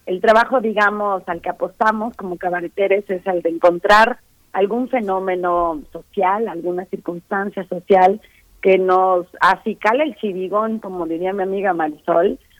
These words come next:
una circunstancia que limita tu ser, tu individual, tu, tu persona, y que sabemos que se puede transformar, detectamos que es una construcción social, sabemos que se puede transformar, y bueno, pues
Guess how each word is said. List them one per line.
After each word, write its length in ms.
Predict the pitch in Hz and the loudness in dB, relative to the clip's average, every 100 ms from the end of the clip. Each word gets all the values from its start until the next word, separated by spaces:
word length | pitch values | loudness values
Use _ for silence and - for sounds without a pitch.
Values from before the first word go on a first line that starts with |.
| _ - - | _ -16 -4
una 280 | 226 254 262 | 0 2 2
circunstancia 840 | 254 202 208 196 - 226 220 220 247 | 0 0 -2 -2 2 2 2 0 0
que 140 | 208 | -2
limita 760 | 202 208 220 247 277 247 185 175 - | -2 0 2 4 2 0 -4 -4 -8
tu 120 | 185 | -8
ser, 460 | - 185 190 - - - | 0 0 0 -4 -16 -12
tu 280 | 180 170 170 | -8 -4 -4
individual, 640 | 165 170 170 170 170 165 | -4 -8 -6 -4 -6 -4
tu, 360 | 185 175 165 160 151 - | -4 -2 -2 -2 -2 0
tu 80 | 170 | -2
persona, 640 | - - - 196 185 202 - - - - | -2 -4 0 2 4 2 0 -20 -16 -6
y 80 | 233 | 0
que 140 | 247 | 2
sabemos 360 | 285 311 339 370 | 4 4 4 2
que 100 | 262 | 0
se 80 | 254 | 0
puede 200 | 277 277 | 2 2
transformar, 600 | 269 240 240 233 233 214 | 2 0 0 -2 0 -2
detectamos 680 | 190 - 240 - 240 254 240 | -2 0 0 0 0 -2 -4
que 100 | 220 | -8
es 80 | 220 | -6
una 140 | 220 185 | -6 -6
construcción 560 | 185 175 170 202 196 | -10 -12 -10 -6 -6
social, 440 | 202 190 180 185 - _ _ _ - | -8 -2 0 0 -4 _ _ _ 2
sabemos 420 | 196 220 254 262 | 4 4 2 -4
que 100 | - | -10
se 100 | 196 | -12
puede 180 | - 208 | -8 -8
transformar, 640 | 196 185 185 180 190 247 - _ _ _ - | -8 -12 -8 -2 -2 -2 -6 _ _ _ 0
y 100 | 220 | 4
bueno, 320 | 269 320 233 | 4 4 0
pues 140 | 190 | -2